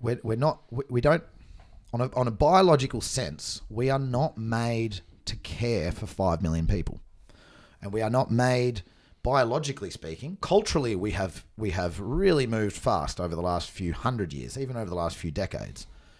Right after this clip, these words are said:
So culturally, yep, we've, we've become accustomed to this. Biologically speaking, and this is why it became so apparent to me, we have, we have,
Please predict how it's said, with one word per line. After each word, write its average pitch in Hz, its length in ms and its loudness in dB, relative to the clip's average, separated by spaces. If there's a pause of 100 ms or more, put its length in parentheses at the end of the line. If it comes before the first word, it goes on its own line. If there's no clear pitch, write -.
(280)
So - 140 -16
culturally, 170 720 0
yep, 139 280 0
we've, 110 300 -4
we've 101 200 -6 (120)
become 104 260 -6
accustomed 95 480 -4
to 90 60 -6
this. - 240 -14 (520)
Biologically 147 720 2
speaking, 73 500 -6
and 80 120 -6
this 117 140 -6
is 113 100 -8
why 92 220 -2
it - 80 -10
became 90 540 -4
so 92 180 -6
apparent - 460 -6
to - 100 -10
me, 90 180 -10 (680)
we 143 500 2
have, 113 280 -6 (520)
we 127 160 -2
have, 110 180 -2